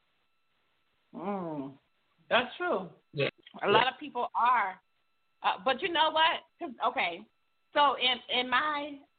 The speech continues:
Speaker 1: um, my current situation, I am planning. Um, no, I'm not broke. Thank you, Jesus. Uh, I'm still gainfully employed. Thank you, Jesus.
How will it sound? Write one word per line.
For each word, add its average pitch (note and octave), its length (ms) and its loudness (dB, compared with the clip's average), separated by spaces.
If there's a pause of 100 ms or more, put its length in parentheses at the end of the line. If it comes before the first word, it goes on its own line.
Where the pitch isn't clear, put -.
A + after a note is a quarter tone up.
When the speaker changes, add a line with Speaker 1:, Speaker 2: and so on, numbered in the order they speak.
Speaker 1:
um, G3 680 0 (720)
my A3 240 4
current A#3 300 -6
situation, G3 1080 -8 (580)
I E4 340 4 (100)
am A#3 180 -6
planning. E3+ 680 -10 (460)
Um, G3 560 4 (560)
no, A3 400 4
I'm A3+ 160 2
not G#3+ 260 0
broke. G#3+ 300 0 (400)
Thank A3 240 -6
you, G3+ 100 -10
Jesus. G#3 460 -2 (400)
Uh, G3 380 6
I'm G3 200 -2
still A#3 220 -4
gainfully A#3 680 -4
employed. A3+ 580 -2 (160)
Thank G3+ 220 -2
you, G#3 120 -6
Jesus. G#3 480 -2